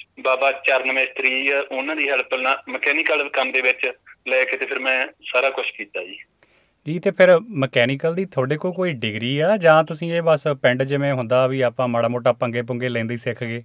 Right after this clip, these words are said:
Speaker 1: ਨਹੀਂ, ਡਿਗਰੀ ਤਾਂ ਜੀ ਵੈਸੇ ਮੈਨੂੰ ਮਕੈਨੀਕਲ 'ਚ ਮੇਰਾ ਇੰਟਰਸਟ ਆ ਜੀ। ਵੈਸੇ ਮੇਰੀ ਆਈ ਟੀ ਆਈ ਕੀਤੀ ਹੈ ਜੀ, ਮਕੈਨਿਕ ਐਗਰੀਕਲਚ-, ਐਗਰੀਕਲਚਰ ਮਸ਼ੀਨਰੀ ਦੀ, ਪਰ ਉਹਦਾ ਕੋਈ ਮੈਨੂੰ ਬਾਹਲਾ ਹੈ ਨੀ ਗਾ। ਮੇਰਾ ਵੈਸੇ ਹੀ ਇੰਟਰਸਟ ਕਰਕੇ ਤੇ ਮੈਂ ਹਰ ਚੀਜ਼ ਨਾਲ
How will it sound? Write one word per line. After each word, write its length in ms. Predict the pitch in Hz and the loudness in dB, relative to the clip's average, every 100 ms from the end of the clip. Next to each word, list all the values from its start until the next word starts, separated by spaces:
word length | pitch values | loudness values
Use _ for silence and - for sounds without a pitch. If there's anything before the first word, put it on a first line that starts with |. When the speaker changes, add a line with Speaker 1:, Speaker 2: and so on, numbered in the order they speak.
| _ _ _ _ _ _ _ _ _ - - - 160 | _ _ _ _ _ _ _ _ _ -20 -20 -12 0
Speaker 1:
ਨਹੀਂ, 160 | 196 | 2
ਡਿਗਰੀ 400 | 160 165 165 185 | 2 0 0 0
ਤਾਂ 120 | 190 | 0
ਜੀ 80 | 202 | 0
ਵੈਸੇ 340 | 190 175 - 185 | 2 0 0 0
ਮੈਨੂੰ 600 | 180 175 175 170 156 143 _ _ _ _ 151 | 0 2 2 0 -2 -8 _ _ _ _ -2
ਮਕੈਨੀਕਲ 480 | 160 165 156 180 | 2 4 4 2
'ਚ 100 | 170 | 0
ਮੇਰਾ 460 | 156 156 147 143 - - | 0 2 2 2 -4 -6
ਇੰਟਰਸਟ 480 | 131 - 147 151 - | -4 0 2 2 0
ਆ 80 | 160 | 0
ਜੀ। 180 | 160 175 | 0 -2
ਵੈਸੇ 400 | 143 143 139 156 | -4 -2 0 -2
ਮੇਰੀ 260 | 156 151 | -2 -2
ਆਈ 140 | 143 135 | 0 -2
ਟੀ 140 | 139 | 0
ਆਈ 100 | 143 | -2
ਕੀਤੀ 360 | 143 151 - 156 | -2 -4 -4 -2
ਹੈ 60 | |
ਜੀ, 260 | 160 156 151 | -2 -2 -6
ਮਕੈਨਿਕ 640 | 139 - 143 143 143 143 | -6 -2 0 0 -2 -2
ਐਗਰੀਕਲਚ-, 680 | 135 135 135 139 139 - 135 | -2 0 0 0 0 -2 -2
ਐਗਰੀਕਲਚਰ 840 | 139 139 147 147 143 143 147 147 - - | 0 0 0 0 -2 0 -2 -4 -8 -4
ਮਸ਼ੀਨਰੀ 440 | 135 135 135 143 156 | 2 4 4 0 0
ਦੀ, 240 | 175 190 - _ - | -2 -4 -10 _ -4
ਪਰ 160 | 139 131 - - 143 | -2 -2 -6 -8 -6
ਉਹਦਾ 220 | 139 151 | -4 -2
ਕੋਈ 140 | 156 143 | -4 -6
ਮੈਨੂੰ 220 | 135 127 | -6 -2
ਬਾਹਲਾ 480 | 123 143 151 147 - - - - _ | 2 6 6 4 0 -16 -20 -20 _
ਹੈ 140 | 120 123 | 0 2
ਨੀ 180 | 131 151 | 2 0
ਗਾ। 80 | |
ਮੇਰਾ 220 | 151 147 143 | -2 -2 0
ਵੈਸੇ 280 | 139 131 | 0 0
ਹੀ 40 | 165 | 0
ਇੰਟਰਸਟ 420 | 156 139 135 - | 0 0 0 0
ਕਰਕੇ 380 | 147 131 127 127 | -2 0 2 0
ਤੇ 80 | 127 | 0
ਮੈਂ 280 | 127 127 | 0 2
ਹਰ 120 | 123 127 | 2 0
ਚੀਜ਼ 240 | - 131 | 0 0
ਨਾਲ 300 | 127 123 120 | 2 2 2